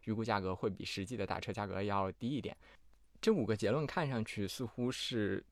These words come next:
比较指向这个大数据杀熟的，但是你仔细去看这个结果的话，会发现里面有一些奇怪的矛盾的地方。比如说，嗯，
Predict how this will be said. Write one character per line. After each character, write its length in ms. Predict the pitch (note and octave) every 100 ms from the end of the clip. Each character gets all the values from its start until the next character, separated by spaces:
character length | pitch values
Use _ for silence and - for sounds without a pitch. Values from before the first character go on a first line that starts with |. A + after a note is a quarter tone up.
| -
比 200 | - A#2+
较 220 | C#3+ G2+ A2
指 240 | - D#2
向 260 | - A2+ F#2+
这 200 | G#2 G2
个 460 | - E2+ C#2 - - -
大 120 | - G#2+
数 140 | A2+
据 120 | G2+
杀 200 | F#2+ A2
熟 280 | B2 F2 D2+
的， 180 | G2+ F#2
但 180 | B2 A#2
是 140 | A#2
你 140 | G#2 A2+
仔 120 | G2
细 140 | A2+
去 120 | A2
看 220 | - - C3
这 60 |
个 60 | A#2+
结 200 | - E2+
果 200 | D3 -
的 80 | G2+
话， 160 | G#2
会 120 | G#2 G2
发 180 | A2
现 120 | B2 A2
里 60 |
面 140 | F#2+ G#2
有 120 | F2+
一 60 |
些 220 | F#2+ A2+ A2+ - - -
奇 160 | - G2
怪 140 | B2+
的 80 | A#2
矛 220 | F#2+ F2+
盾 140 | B2 D3+
的 60 |
地 140 | G2+ F#2+
方。 140 | G2 - - - - -
比 80 | G2
如 80 |
说， 300 | A2+ D3+ D#3+ D#3+ - -
嗯， 480 | D3+ A2 G2+ F#2+